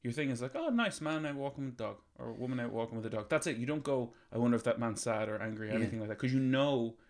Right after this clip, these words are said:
Speaker 1: he's in a good place because he has time to go out and walk with his dog.
Speaker 2: And what, what, what makes it even stronger is it's not just, "Oh, they're with a dog, that's a nice scene, they're having fun on the beach," or
Speaker 1: Mm.
Speaker 2: what have you, but it's,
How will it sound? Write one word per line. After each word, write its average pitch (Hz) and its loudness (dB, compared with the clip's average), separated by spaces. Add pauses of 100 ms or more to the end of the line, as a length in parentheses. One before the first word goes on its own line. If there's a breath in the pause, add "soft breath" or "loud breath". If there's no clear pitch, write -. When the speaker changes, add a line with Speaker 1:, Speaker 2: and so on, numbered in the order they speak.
(320 soft breath)
Speaker 1:
he's 123 2
in 123 6
a 117 6
good 117 0
place 113 2
because 113 -4
he 110 -6
has 104 -6
time 123 -2
to 107 -10
go 107 -8
out 110 -4
and 110 -8
walk 113 0
with 123 -2
his 113 -4
dog. 202 -2
Speaker 2:
And 123 -2
what, 143 0
what, 139 -2
what 131 -2
makes 139 -2
it 127 -2
even 117 0
stronger 123 -2
is 104 -4
it's - -10
not 127 0
just, 107 -4 (180)
"Oh, 170 0 (100)
they're 151 -2
with 151 2
a - -10
dog, 127 0
that's 113 -6
a - -2
nice 110 -2
scene, 110 0
they're 104 -2
having 101 -6
fun 107 -4
on 98 -4
the 92 -6
beach," 101 -4
or 101 -4
Speaker 1:
Mm. 98 -2
Speaker 2:
what 98 -4
have 101 -4
you, 95 -4 (520 loud breath)
but 113 -2
it's, 107 -6